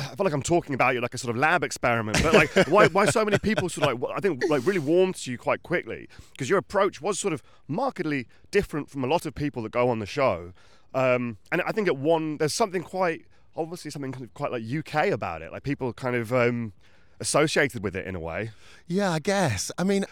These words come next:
Speaker 2: I just tried to take every day as if it was a new job, because it was, you know, one day your job is be in a musical, another day your job is do stand-up, another day your job is make an outfit, and they are my jobs, you know, that,
Speaker 1: Which
Speaker 2: they're,
Speaker 1: is
Speaker 2: they're the jobs that I do every day, so
Speaker 1: Yes.
Speaker 2: I was just trying to keep my head down and get on with it, really.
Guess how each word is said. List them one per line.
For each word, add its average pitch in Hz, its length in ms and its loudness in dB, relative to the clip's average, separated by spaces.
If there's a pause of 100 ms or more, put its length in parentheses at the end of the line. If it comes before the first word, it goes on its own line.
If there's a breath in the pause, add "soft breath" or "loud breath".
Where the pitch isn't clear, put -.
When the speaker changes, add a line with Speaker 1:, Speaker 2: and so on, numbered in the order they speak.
Speaker 2:
I 143 60 0
just 156 140 -2
tried 143 180 0
to 120 100 -8
take 127 240 -2
every 117 200 -2
day 113 300 2
as 107 140 -2
if 110 120 -8
it 120 140 -4
was 110 180 -2
a 117 60 -2
new 120 300 -2
job, 110 400 -2 (120)
because 139 240 0
it 143 120 -4
was, 147 320 4
you 131 40 0
know, 135 160 4 (220 loud breath)
one 143 220 4
day 131 180 6
your 123 140 4
job 120 240 4
is 110 100 0
be 123 140 2
in 120 80 2
a 117 40 0
musical, 120 520 0
another 117 240 -2
day 113 240 0
your 104 80 -2
job 110 280 0
is 110 140 -2
do 117 160 -4
stand-up, 113 560 0
another 113 260 -2
day 107 300 2 (320 loud breath)
your 98 80 -2
job 120 240 6
is 107 140 -2
make 120 200 0
an 110 120 -2
outfit, 110 520 -2 (320 loud breath)
and 127 160 2
they 143 140 8
are 143 160 4
my 143 160 2
jobs, 139 500 2
you 127 60 -2
know, 110 160 2
that, 120 120 4
Speaker 1:
Which 120 80 -2
Speaker 2:
they're, 127 100 4
Speaker 1:
is 113 80 -4
Speaker 2:
they're 135 140 6
the 131 100 4
jobs 127 240 4
that 110 80 2
I 120 80 4
do 131 160 4
every 123 200 2
day, 127 260 2
so 120 180 2
Speaker 1:
Yes. 180 260 6
Speaker 2:
I 139 80 6
was 151 120 0
just 139 140 0
trying 143 140 0
to 123 80 0
keep 135 160 -4
my 120 80 0
head 135 180 2
down 143 220 4
and 120 100 -2
get 123 140 2
on 117 120 2
with 104 120 -2
it, 95 140 -2
really. 120 260 0